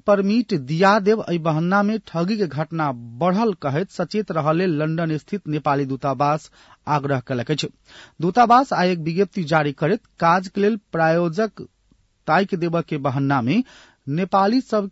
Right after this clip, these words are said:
ठगी में पड़ल शिकायत बढ़ि रहला सँ ठगी सँ बचल लेल आग्रह कयलक अछि। ठगी में पड़ल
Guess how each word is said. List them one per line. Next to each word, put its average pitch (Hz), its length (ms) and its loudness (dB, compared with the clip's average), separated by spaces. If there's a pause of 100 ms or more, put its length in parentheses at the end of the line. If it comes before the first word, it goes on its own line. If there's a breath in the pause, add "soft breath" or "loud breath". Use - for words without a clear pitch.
(120)
ठगी 196 360 -2
में 202 160 0
पड़ल 165 300 -2
शिकायत 175 500 -2
बढ़ि 170 260 -2
रहला 139 300 -2
सँ 175 280 -4
ठगी 190 280 -4
सँ 156 220 -6
बचल 160 360 -2
लेल 156 140 -2
आग्रह 135 260 -2
कयलक 117 300 -8
अछि। 147 180 -4 (520 loud breath)
ठगी 156 480 -2
में 143 320 -4
पड़ल 170 440 2